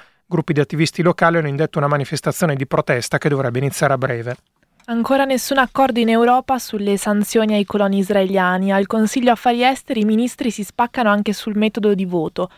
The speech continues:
Speaker 2: Pochi giorni fa la Commissione ha presentato tre possibili opzioni per sanzionare i prodotti provenienti dalle colonie, ma ha anche suggerito che sia una questione che richiede l'unanimità.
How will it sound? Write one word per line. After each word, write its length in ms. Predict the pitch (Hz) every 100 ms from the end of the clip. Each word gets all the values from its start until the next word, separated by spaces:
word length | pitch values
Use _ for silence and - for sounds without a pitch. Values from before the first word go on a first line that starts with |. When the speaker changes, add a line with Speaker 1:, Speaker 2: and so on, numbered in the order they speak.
| - - -
Speaker 2:
Pochi 260 | 214 220
giorni 240 | 208 240 240
fa 140 | 269
la 100 | 262
Commissione 480 | - 226 226 - 254
ha 60 |
presentato 520 | 220 226 220 214 202 202
tre 200 | 254 262
possibili 500 | 233 - 262 233 214
opzioni 540 | 196 - 240 240 254
per 160 | 208 196
sanzionare 640 | 233 226 220 233 196 196
i 40 |
prodotti 460 | 196 202 220 247 254
provenienti 580 | 220 196 202 202 214 208
dalle 240 | 196 196
colonie, 500 | 190 190 175 175 180 - - - -
ma 120 | 220
ha 20 |
anche 220 | 220 220
suggerito 520 | 208 220 202 220 240 277
che 140 | 214
sia 140 | -
una 140 | 202 196
questione 600 | 226 214 - 202 196 220
che 120 | 233
richiede 440 | 226 - 208 202 214
l'unanimità. 720 | 208 202 202 196 196 175